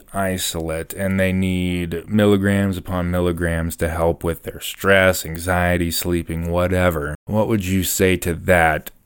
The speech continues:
if they just wanna take C B D for the C B D benefits as opposed to the whole plant? 'Cause they're getting a lot of C B D in a tincture or, and not as much C B D,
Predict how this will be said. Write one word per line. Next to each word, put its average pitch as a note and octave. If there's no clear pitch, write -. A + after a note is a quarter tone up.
if G#2+
they F2
just G2
wanna F#2+
take E2
C F#2+
B F2
D E2+
for D#2+
the D#2
C F#2
B E2+
D E2
benefits E2+
as F2+
opposed E2
to D#2+
the F2
whole E2+
plant? -
'Cause F#2
they're F#2
getting F#2
a E2
lot C3
of B2+
C A2
B G#2
D G#2
in F2+
a -
tincture G#2
or, F2
and G2
not A2
as F#2+
much G#2
C G2+
B F#2
D, F2